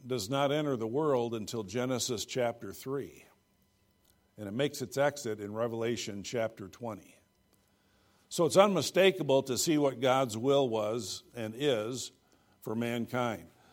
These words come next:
If that's what he intended in the beginning, and that's what he restores it to in the end, what do, what do you think he wants in between? You don't have to be a rocket science,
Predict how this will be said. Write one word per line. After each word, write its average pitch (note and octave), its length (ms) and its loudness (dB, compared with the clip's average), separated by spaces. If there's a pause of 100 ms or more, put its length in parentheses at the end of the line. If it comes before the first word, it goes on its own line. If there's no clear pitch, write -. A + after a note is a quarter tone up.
(380)
If C3+ 320 -4
that's G3 280 4
what F#3 160 6
he E3 140 8
intended D#3+ 500 4
in D3+ 120 2
the C#3 60 0
beginning, C#3+ 540 4
and B2 200 -2
that's E3 260 6
what D3+ 160 2
he C#3 260 0 (460)
restores D3+ 500 4
it C3+ 140 -2
to E3 200 4
in C#3+ 100 2
the B2+ 120 2
end, D#3+ 320 4
what F#3+ 200 8
do, B3+ 260 2
what A#3+ 140 8
do - 20 4
you D4 120 2
think C4 220 2
he A#3 120 2
wants G#3 360 4
in G#3 140 0
between? G#3 560 -4 (4000)
You G#2+ 80 -12
don't D#3 160 0
have F3 140 2
to F3+ 60 -6
be F#3 140 6
a F3+ 60 6
rocket F3+ 400 6
science, C#3+ 520 -2